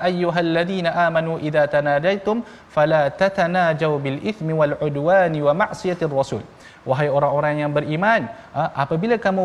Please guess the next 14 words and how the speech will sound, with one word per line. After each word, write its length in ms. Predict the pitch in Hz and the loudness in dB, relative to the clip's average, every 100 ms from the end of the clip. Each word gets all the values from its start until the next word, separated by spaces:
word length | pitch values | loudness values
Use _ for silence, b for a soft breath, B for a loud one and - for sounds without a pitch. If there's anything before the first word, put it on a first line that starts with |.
| 170 | 0
berbisik-bisik 680 | 160 170 190 160 170 180 - | 0 -2 -2 -2 -2 -4 -6
sesama 300 | - 170 160 | -6 -4 -2
sendiri, 560 | 156 156 147 151 240 240 B - 120 | -4 -4 -4 -2 -2 -4 B -8 0
janganlah 460 | 175 202 196 185 160 | 2 2 0 0 0
kamu 160 | 170 170 156 | -2 -2 -2
berbisik-bisik 580 | 156 156 - 151 156 - | -2 -4 -6 -4 -4 -4
untuk 200 | 156 147 | -4 -4
melakukan 480 | 151 151 156 156 143 | -2 -2 0 -2 0
dosa 320 | 180 180 170 147 | -2 0 0 2
dan 140 | 156 147 - | 0 0 -4
pencerobohan 680 | 160 160 165 160 160 208 233 143 | -4 -2 -2 0 2 0 0 -2
ataupun 340 | 165 160 180 170 | -2 -2 -4 -2
permusuhan, 640 | 170 160 165 165 180 233 B B B | -2 0 -2 2 2 2 B B B
apatah 320 | 147 165 190 | -2 0 0